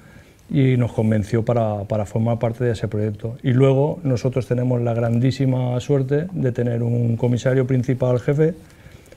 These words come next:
Javier Collado, que, vamos, que desde el primer momento siempre ha apostado por nosotros,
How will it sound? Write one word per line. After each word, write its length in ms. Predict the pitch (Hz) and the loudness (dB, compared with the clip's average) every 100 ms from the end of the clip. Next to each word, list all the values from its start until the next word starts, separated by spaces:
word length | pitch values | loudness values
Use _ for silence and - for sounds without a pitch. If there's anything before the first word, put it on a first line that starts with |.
| - - - | -20 -20 -20
Javier 640 | - 127 117 120 120 117 117 | -6 0 2 2 2 0 0
Collado, 460 | 123 131 151 185 214 - - - - - - - - - - - - | 2 4 4 2 0 -12 -18 -20 -20 -20 -20 -20 -20 -20 -20 -20 0
que, 840 | 147 131 127 120 117 113 110 107 107 | 2 4 2 0 0 -2 -2 -2 -2
vamos, 260 | 113 110 98 | -2 -2 0
que 120 | 123 | 0
desde 160 | 113 | 2
el 80 | 113 | 0
primer 260 | 110 123 127 | 2 2 2
momento 400 | 123 127 135 147 | 2 0 0 0
siempre 240 | - 123 | 0 0
ha 40 | 120 | 0
apostado 320 | 117 - 120 | -2 -2 -2
por 140 | 123 | 0
nosotros, 680 | 131 127 139 131 143 139 143 | 0 0 0 0 0 0 -2